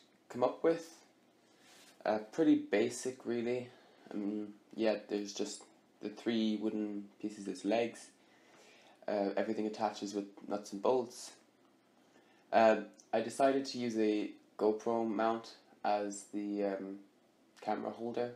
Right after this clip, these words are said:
well, to mount the camera basically, uh, simply because I have adapters for all my cameras, uh, to the GoPro mounts, so it would just be easier. Uh,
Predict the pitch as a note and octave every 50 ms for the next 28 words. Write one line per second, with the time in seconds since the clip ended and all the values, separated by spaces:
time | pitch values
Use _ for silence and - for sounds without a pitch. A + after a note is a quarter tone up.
0 | - - G#2 F#2+ - - - _ _ _ _ - - G#2 G#2 G#2+ G#2+ G#2+ A2 -
1 | G#2 G#2+ G#2+ A2 A2 A2 A2+ A2+ A2+ - - - A#2 A2+ A2+ - - - - -
2 | - - - - - - - - - - - _ _ - - - G#2 G#2 G#2 G#2
3 | G#2 - - A2+ A2+ G#2+ G#2+ G#2 - - A2+ A2 G#2 G#2 G2+ G2+ - - - -
4 | - A2 G#2+ - A2+ A2+ A2+ A2+ A2 G#2 G#2+ G#2 G#2 G#2+ - - A2 G#2+ G#2+ G#2
5 | - - - F2+ - - - G#2 G2+ G2+ G2+ - - - - G2+ G2+ G2 G2 -
6 | G2 G#2 G#2 G#2 G#2 G2+ G2 - - - _ _ - - - - - - G2 F#2+
7 | F#2+ F#2 - - _ - - A2+ G#2+ G#2 G#2 G2+ A2 G#2+ G#2+ - A#2 A#2 A#2 A#2
8 | B2 B2 - - - - _ _ _ _ _ _ _ _ - _ _ - - -
9 | - G#2+ G2+ G2+ G2 F#2+ F#2 G2 - - - _ _ _ _ - - G#2 G#2 G#2
10 | G2+ - - G2+ G2+ - - - G2+ G2+ - G#2+ G#2+ G#2+ G#2+ C3 C#3 D#3 D3+ -
11 | - - _ _ _ _ _ _ _ _ _ _ _ _ _ _ _ _ - -
12 | _ _ _ - - - - - - - - - _ A2 A#2 A#2 A#2 A#2+ A#2